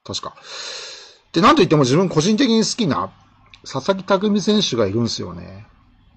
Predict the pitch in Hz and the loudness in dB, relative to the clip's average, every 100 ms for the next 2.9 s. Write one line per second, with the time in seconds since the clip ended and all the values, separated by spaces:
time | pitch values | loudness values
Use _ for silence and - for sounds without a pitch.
0 | _ _ _ _ _ _ 107 101 101 98 | _ _ _ _ _ _ -8 -6 -4 -6
1 | 101 98 98 104 - 143 143 170 190 143 | -6 -6 -8 -10 -4 -2 2 2 2 2
2 | 156 147 123 104 98 98 110 104 104 | 2 2 2 0 -6 -8 -6 -4 -6